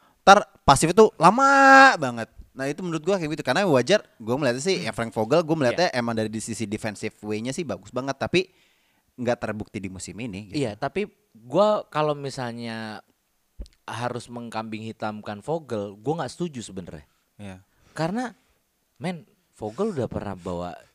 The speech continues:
Speaker 2: cincin
Speaker 1: Iya,
Speaker 2: buat Lakers
Speaker 1: betul.
Speaker 2: gitu loh. Wa-, ya walaupun, ya fuck it lah, le G M atau le, le coach, bodo
Speaker 1: <laughs>
Speaker 2: amat anjing.
Speaker 1: Iya.
Speaker 2: Tapi seenggaknya Vogel ada di situ gitu loh.
Speaker 1: Ah, iya, iya, iya, iya, iya, iya, iya.
Speaker 2: Even Tyronn Lue, gue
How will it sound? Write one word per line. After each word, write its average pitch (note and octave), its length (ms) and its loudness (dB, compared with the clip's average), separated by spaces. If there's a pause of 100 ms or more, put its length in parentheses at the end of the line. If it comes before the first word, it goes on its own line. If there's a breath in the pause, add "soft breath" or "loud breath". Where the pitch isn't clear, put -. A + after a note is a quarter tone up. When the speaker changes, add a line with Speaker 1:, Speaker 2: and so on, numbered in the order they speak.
Speaker 2:
cincin D#3+ 600 -8
Speaker 1:
Iya, F2+ 140 -8
Speaker 2:
buat A2 180 0
Lakers B2+ 380 -4
Speaker 1:
betul. A2 60 -12
Speaker 2:
gitu G#2 140 -10
loh. F#2 180 -4
Wa-, A#2+ 140 -2
ya D3+ 160 4
walaupun, C#3 480 2 (500 soft breath)
ya G#3+ 180 6
fuck G3+ 260 4
it A3 120 0
lah, G#3 200 8
le D3+ 340 6
G C#3 200 0
M D#3+ 200 4
atau D3 340 8
le, C#3 640 4 (440)
le C#3+ 140 2 (100)
coach, - 680 2
bodo D3+ 300 8
Speaker 1:
<laughs> - 20 10
Speaker 2:
amat F3 320 2
anjing. D3 240 -6
Speaker 1:
Iya. D3 80 0
Speaker 2:
Tapi D#3 140 0
seenggaknya F#3 360 0
Vogel F3+ 340 6
ada D#3+ 120 6
di B2+ 100 -2
situ D#3 320 -2
gitu C3+ 260 -2
loh. G#2+ 120 0
Speaker 1:
Ah, - 240 -8
iya, A#2 260 -14
iya, A2+ 220 -12
iya, B2+ 180 -20
iya, A2+ 200 -8
iya, G#2 180 -6
iya, G#2 200 -8
iya. A#2 120 -12
Speaker 2:
Even F3 320 2
Tyronn E3 400 4
Lue, G3+ 160 4
gue G3 200 4